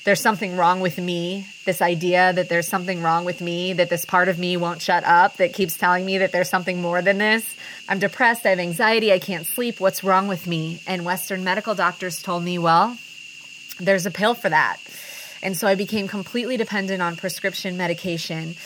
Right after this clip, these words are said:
to hold this shell of a life together that was prescribed for me, conditioned to believe that this is what success looks like. This is what I should be doing in order to be happy and successful and secure as a human being on this planet.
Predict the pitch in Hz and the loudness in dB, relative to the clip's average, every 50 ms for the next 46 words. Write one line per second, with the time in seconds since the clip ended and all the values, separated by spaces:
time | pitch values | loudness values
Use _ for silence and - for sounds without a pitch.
0 | - - - - 214 175 - - 220 220 214 214 180 165 175 165 - - - - | -16 -12 -8 -6 -6 -4 -2 0 0 2 2 0 0 -2 -4 -6 -6 -10 -10 -10
1 | - - - 220 202 214 226 226 - 180 170 170 170 170 165 190 202 - - - | -8 -4 0 2 2 2 2 0 0 -2 -2 -2 0 0 0 0 -2 -6 -8 -8
2 | 175 160 165 160 151 160 160 160 165 180 - - - - - 208 170 185 196 180 | -6 -4 -4 -4 -4 -4 -6 -8 -8 -12 -14 -18 -12 -6 -2 0 2 2 0 0
3 | - - - 202 - - - - 202 196 202 214 196 - - - - 208 214 226 | -2 -4 -6 -6 -4 -4 -4 0 2 2 2 2 0 -4 -10 -6 -2 -2 0 0
4 | 226 214 190 160 151 156 175 190 - - - - - - - - - - - 233 | -2 -2 -4 -6 -6 -8 -10 -12 -16 -20 -20 -20 -20 -20 -20 -20 -14 -8 -6 -4
5 | 214 202 185 165 220 262 247 - 220 190 180 170 170 160 - 220 165 185 170 170 | -2 -2 0 2 2 2 0 0 -4 -4 -6 -6 -6 -6 -6 -4 -2 -2 -2 0
6 | 196 214 196 175 170 165 170 185 170 165 170 160 160 220 240 233 240 214 175 175 | 0 -2 -2 -2 -4 -2 0 0 0 0 0 0 0 0 0 0 -4 -6 -4 -2
7 | 180 185 185 180 - - 170 - - 185 175 170 - - 170 175 170 - - - | 0 0 0 -2 -4 -8 -6 -2 0 0 0 0 0 -2 -2 -2 -2 -4 -8 -10
8 | - - - - - - - - - 165 175 240 240 - 240 220 190 175 175 190 | -10 -10 -12 -14 -16 -18 -16 -12 -6 -2 0 0 0 0 -2 -4 -4 -2 2 2
9 | 190 190 185 185 180 - - 190 170 160 185 170 151 180 180 180 170 160 156 160 | 4 4 4 2 -2 -4 -6 -6 -6 -6 -6 -6 -4 -4 -4 -2 -4 -4 -4 -6
10 | 165 165 165 165 160 170 170 165 - - 156 170 165 165 - 185 175 175 170 - | -6 -6 -4 -4 -2 -4 -4 -6 -6 -8 -8 -6 -6 -4 -2 0 0 0 0 -2
11 | 160 156 160 160 160 - 170 - - 185 185 175 - - 170 165 165 165 160 - | -6 -6 -6 -8 -8 -10 -8 -4 -2 -2 -2 -2 -4 -8 -8 -6 -6 -8 -8 -8
12 | 165 - - - 185 160 - - 165 - - - - - - - - - - - | -10 -8 -4 -4 -4 -4 -4 -8 -12 -16 -18 -20 -20 -20 -20 -20 -20 -20 -20 -20
13 | - - - - 202 170 - - - 220 208 190 185 180 160 180 180 175 170 160 | -18 -6 -2 -2 0 0 0 -4 -2 -2 -2 -2 -2 -4 -4 -4 -4 -4 -4 -4
14 | 165 160 165 160 160 - - - 185 170 165 156 151 147 - | -2 -4 -4 -4 -6 -8 -8 -6 -4 -2 -2 -2 -4 -8 -12